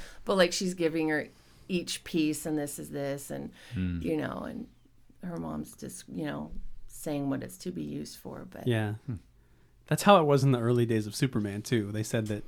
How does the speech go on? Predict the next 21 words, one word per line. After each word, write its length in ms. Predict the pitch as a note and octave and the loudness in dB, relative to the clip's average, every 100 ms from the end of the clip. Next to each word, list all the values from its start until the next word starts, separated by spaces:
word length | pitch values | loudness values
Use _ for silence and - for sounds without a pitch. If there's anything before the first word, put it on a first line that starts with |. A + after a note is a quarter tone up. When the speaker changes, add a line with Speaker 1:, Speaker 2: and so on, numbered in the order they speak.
| - | -4
Speaker 3:
Martha 340 | C3 A#2 A2+ | 0 0 0
Kent 300 | A#2 - A2+ A2+ | -2 -2 0 0
made 300 | A2 G#2+ G#2+ | 0 0 -2
the 60 | |
costume 440 | G#2+ G#2 G2+ A2 G2+ | -2 -2 -2 -4 -4
for 240 | - G#2 | -4 -4
him. 180 | G2+ G2 - - - | -4 -6 -12 -14 -2
Speaker 1:
There 120 | A#3 | 0
you 100 | E3 | 0
go. 240 | C3 D3+ - - | -2 -6 -6 2
Speaker 3:
And 100 | C3 | 6
I'm 100 | C#3 | 8
like, 300 | C#3+ B2 - - - - _ - _ | 6 4 0 -14 -20 -20 _ -20 _
"Okay, 240 | - - C#3 | -4 2 2
well, 100 | B2+ | 4
that's 200 | C#3 - | 2 0
cute 380 | - C#3 A#2+ - - - | 2 4 4 0 -10 0
and 140 | B2 | 4
all, 240 | A2+ - A2+ | 6 6 8
but" 180 | - - | 10 12
Speaker 1:
<laughs> 840 | D3 - G#4+ - - - - - | 12 12 12 12 12 10 8 4